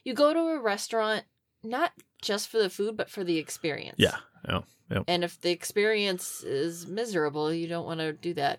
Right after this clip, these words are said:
Speaker 1: But yeah, we, we enjoy going to Mud Creek.
Speaker 2: We do. Yep. Yeah, they got, they've got some good breakfast sandwiches that we actually really like. A couple of them, I keep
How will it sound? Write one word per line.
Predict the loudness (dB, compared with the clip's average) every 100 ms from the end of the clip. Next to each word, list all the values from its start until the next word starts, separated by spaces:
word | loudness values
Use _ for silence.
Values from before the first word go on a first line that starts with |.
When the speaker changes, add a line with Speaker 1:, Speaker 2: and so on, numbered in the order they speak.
| -6
Speaker 1:
But | 2
yeah, | 4 6
we, | 2 -2 -8 _ _ _ _ -4
we | 0 2
enjoy | 0 2 6 8 6 4
going | 0 0 0 -6
to | -8
Mud | -6 -6 -6
Creek. | -8 -8 2 6
Speaker 2:
We |
do. | 6 4 -4 _ _ -20 -20 -20 _
Yep. | 4 4 _
Yeah, | 4 8
they | 10
got, | 12 10 8
they've | 10
got | 10 10
some | 8
good | 8 10
breakfast | 10 8 6 4 0 -10 _ -16 -16 2
sandwiches | 10 12 12 8 8
that | 8 8
we | 8
actually | 6 6 6
really | 8 8
like. | 8 6 4 0 _ _
A | 6
couple | 10 12
of | 10
them, |
I | 4
keep | 4 2